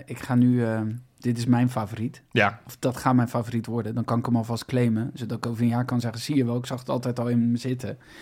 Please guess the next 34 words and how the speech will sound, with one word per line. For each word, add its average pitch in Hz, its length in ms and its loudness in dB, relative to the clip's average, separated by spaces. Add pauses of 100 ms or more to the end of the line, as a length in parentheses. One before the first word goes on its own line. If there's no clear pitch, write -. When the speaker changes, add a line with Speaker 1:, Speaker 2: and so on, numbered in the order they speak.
(280)
Speaker 1:
Luka 131 560 8
Ivanovic. 107 840 -4 (380)
Speaker 2:
Ja. 135 140 8
Speaker 1:
Dat 127 300 2
echt, 135 400 2
die 127 220 2
bal. 131 540 8 (220)
Speaker 2:
Oh. - 240 2 (420)
Speaker 1:
Jezus 175 520 4
Christus, 135 440 0
wat 127 160 -2
was 120 200 -4
dat 160 180 4
lekker. 131 200 4
Speaker 2:
Schitterend. 147 260 4
Speaker 1:
Sorry 151 320 8
hoor, 139 140 6
voor 139 140 0
mijn 139 260 4 (100)
taalgebruik, 156 520 8
Speaker 2:
Ja. 139 60 0
Speaker 1:
maar 127 240 4
wat 180 360 6
was 143 280 0
dat 147 300 10
heerlijk. 127 640 6 (200)
Speaker 2:
Ja. 120 200 8
Speaker 1:
Heel 190 280 12
even 143 260 8
wachten 156 380 6
ook. 143 400 4 (480)
Echt - 300 2
heel 160 280 10
bewust. 143 640 4